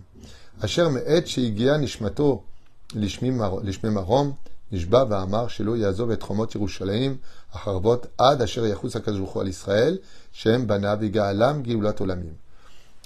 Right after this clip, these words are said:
Et dans les rêves, le Hadmour de Belz raconte que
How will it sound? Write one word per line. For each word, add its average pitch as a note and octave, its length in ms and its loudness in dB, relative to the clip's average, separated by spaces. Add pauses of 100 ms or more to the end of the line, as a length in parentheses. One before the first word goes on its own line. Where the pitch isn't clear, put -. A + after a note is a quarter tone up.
Et - 40 0
dans A#2+ 140 2
les G#2+ 120 4
rêves, B2+ 380 6 (460)
le G2+ 100 2
Hadmour A2 320 2
de G2 80 0
Belz F#2+ 440 -2 (720)
raconte A#2 500 0
que F#2 420 0